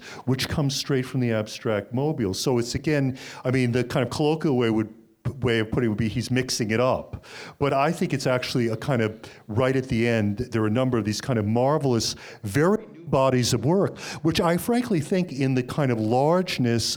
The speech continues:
of the adventure coming late, bear parallel with, with Matisse's cutouts, which is again, which is another great artist at the end saying, "Well, I'm gonna try something rather different." Um, so that's, th-, th-, there's a group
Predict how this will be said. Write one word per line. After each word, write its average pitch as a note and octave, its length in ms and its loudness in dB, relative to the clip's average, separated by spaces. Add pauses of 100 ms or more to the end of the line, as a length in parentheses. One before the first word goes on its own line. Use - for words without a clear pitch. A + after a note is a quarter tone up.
of G#2+ 440 2 (260)
the A#2+ 160 0
adventure B2+ 640 2
coming A#2+ 480 0
late, B2+ 400 0 (400)
bear C#3 220 2
parallel D3+ 760 2
with, A#2 380 0
with B2 200 0
Matisse's A#2 540 -2
cutouts, G#2 680 -4
which A2+ 180 -8
is G#2 100 -12
again, B2 240 -4
which A#2 180 -2
is A2+ 80 2
another A#2+ 380 2 (420)
great B2+ 240 2
artist A2+ 360 2
at A2+ 80 -2
the A#2+ 200 0
end A2+ 420 2
saying, A2 400 0
"Well, B2 460 2 (520)
I'm C3 100 0
gonna A#2+ 140 0
try A#2+ 260 0
something G#2 600 -6 (340)
rather B2 420 -2 (160)
different." F#2+ 600 -8
Um, G#2 320 2 (220)
so - 140 -2
that's, C#3+ 360 0
th-, C3 240 -10 (100)
th-, B2+ 160 -2
there's A#2+ 200 -2
a G#2+ 40 -4
group C3 260 -4